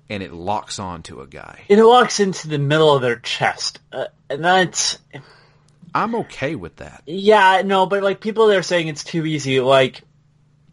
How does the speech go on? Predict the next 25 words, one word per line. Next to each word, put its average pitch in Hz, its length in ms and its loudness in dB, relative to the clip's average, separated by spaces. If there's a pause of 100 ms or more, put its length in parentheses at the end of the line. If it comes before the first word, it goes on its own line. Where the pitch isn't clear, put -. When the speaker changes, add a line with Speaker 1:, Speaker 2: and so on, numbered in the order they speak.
(140)
Speaker 2:
uh, 147 440 -4 (540)
I 170 100 0
have 160 100 2
a 156 60 2
comment 135 320 0
on 117 120 -4
that. 110 200 -4
Uh, 131 100 -6
there's 165 260 2
a 175 120 4
line 151 520 0
from 139 220 -2
the 123 160 -2
previous, 127 640 0
so 135 180 -4
that's, 156 360 0
the 143 220 -6
mission 151 420 -6
in 135 100 -4
that 131 240 4
one 120 120 -4
is 113 160 -10
political 131 440 -2
realities, 113 760 0
uh, 104 480 -2